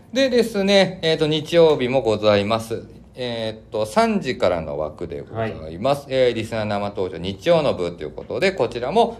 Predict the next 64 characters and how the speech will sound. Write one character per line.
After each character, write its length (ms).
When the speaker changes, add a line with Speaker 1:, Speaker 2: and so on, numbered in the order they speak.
Speaker 1:
土 160
曜 180
日 100
同 160
様 140
で 120
す 100
ね。 220
Speaker 2:
う 20
ん 40
う 20
ん 20
う 20
ん。 40
Speaker 1:
え 40
ー 40
と、 80
三 200
時 60
か 100
ら 80
一 160
時 80
間 160
の 80
枠 220
に 100
関 220
し 60
て 60
は、 240
プ 80
ラ 120
ジ 80
オ 120
リ 120
ス 120
ナ 120
ー 40
が 160
ゲ 120
ス 120
ト 100
で 80
登 260
場 140
と 160
い 40
う 40
こ 80
と 80
で、 100
Speaker 2:
は 60
い。 60
Speaker 1:
全 120
く 80
聞 120
い 20
て 100
お 80
り 80
ま 100
せ 120
ん。 40